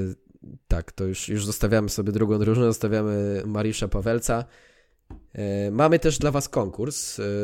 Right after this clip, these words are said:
mieliśmy konkurs przed meczem z Lechem Poznań, gdzie, gdzie trzeba było wytypować wynik, e, starcia właśnie z mistrzem Polski. Nikt tego wyniku nie zgadł, więc, e, konkurs, e, konkurs trwa dalej. Konkurs przechodzi na, na najbliższy mecz,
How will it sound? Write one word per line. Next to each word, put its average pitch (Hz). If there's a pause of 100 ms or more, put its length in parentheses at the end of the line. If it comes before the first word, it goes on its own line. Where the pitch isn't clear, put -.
(200)
mieliśmy 139
konkurs 131
przed 131
meczem 123
z 101
Lechem 147
Poznań, 160
gdzie, 117
gdzie 110
trzeba 120
było 113
wytypować 113
wynik, 113 (500)
e, 104
starcia 113
właśnie 117
z 107
mistrzem 117
Polski. 107
Nikt 139
tego 139
wyniku 127
nie 127
zgadł, 107
więc, 107
e, 104
konkurs, - (540)
e, 107
konkurs 131
trwa -
dalej. 101
Konkurs 110
przechodzi 107
na, 101
na 107
najbliższy 117
mecz, 117